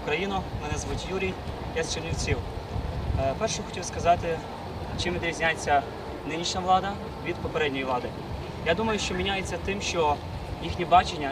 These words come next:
їхнє враження, яке саме произошло на Майдані, коли люди загинули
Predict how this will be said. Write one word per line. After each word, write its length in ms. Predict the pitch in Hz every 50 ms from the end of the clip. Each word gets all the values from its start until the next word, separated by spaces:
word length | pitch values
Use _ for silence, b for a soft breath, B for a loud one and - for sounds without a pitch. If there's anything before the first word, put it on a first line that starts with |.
| - -
їхнє 200 | 165 160 - 175
враження, 520 | 151 156 170 - - 202 196 185 160 147 127 - - -
яке 300 | 151 147 - - 160 170 - - - - - - - - -
саме 300 | - 170 165 165 160 156 156 - -
произошло 360 | 165 165 151 160 156 - 165
на 80 | 151 156
Майдані, 420 | 151 156 156 151 147 139 131 131 127 - -
коли 140 | 143 151
люди 180 | 147 143 139 143
загинули 460 | 139 143 143 143 147 143 135 131 123